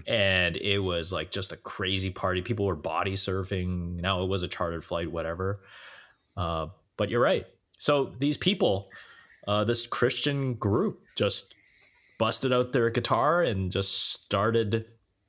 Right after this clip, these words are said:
started singing. Start playing guitar and singing. And there's this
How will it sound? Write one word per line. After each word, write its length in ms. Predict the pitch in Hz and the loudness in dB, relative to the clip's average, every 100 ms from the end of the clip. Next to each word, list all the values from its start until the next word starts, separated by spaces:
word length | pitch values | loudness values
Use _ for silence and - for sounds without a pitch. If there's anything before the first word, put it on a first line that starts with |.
| _ _ _ - _ _ | _ _ _ -20 _ _
started 400 | - - 95 120 | -6 -2 0 0
singing. 360 | - 104 87 95 - _ _ _ _ - | 2 0 -2 -10 -18 _ _ _ _ -10
Start 260 | - 90 | -4 -4
playing 300 | 87 110 110 | 0 0 0
guitar 260 | 113 - 98 | -2 0 0
and 100 | 113 | 0
singing. 280 | - 80 - - - - | -2 -2 -8 -14 -10 -2
And 100 | 117 | 2
there's 140 | 120 | 4
this 180 | 120 - | 4 2